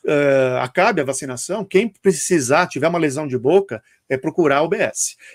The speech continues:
E desses, olha, só pra verificar a casuística, né? Desses casos aí, eh, cinquenta e oito que nós atendemos, dois casos de câncer. Então, a cada cinquenta e oito, dois têm câncer aí nesse caso da, dessa amostragem, né?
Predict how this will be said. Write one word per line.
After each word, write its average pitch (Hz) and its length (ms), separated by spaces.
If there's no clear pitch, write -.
E 170 80
desses, 214 380
olha, 147 200
só - 160
pra 277 220
verificar 196 680
a - 20
casuística, 190 580
né? 143 140
Desses 208 360
casos 151 520
aí, 139 260
eh, 139 120
cinquenta 190 500
e 160 60
oito 151 420
que - 160
nós 151 160
atendemos, 135 800
dois 185 460
casos 143 360
de 127 120
câncer. 123 400
Então, 185 280
a - 80
cada 202 200
cinquenta 208 440
e 208 60
oito, 208 340
dois 180 440
têm 214 180
câncer 139 400
aí 147 80
nesse 160 180
caso 139 260
da, 151 120
dessa 139 240
amostragem, 123 560
né? 175 140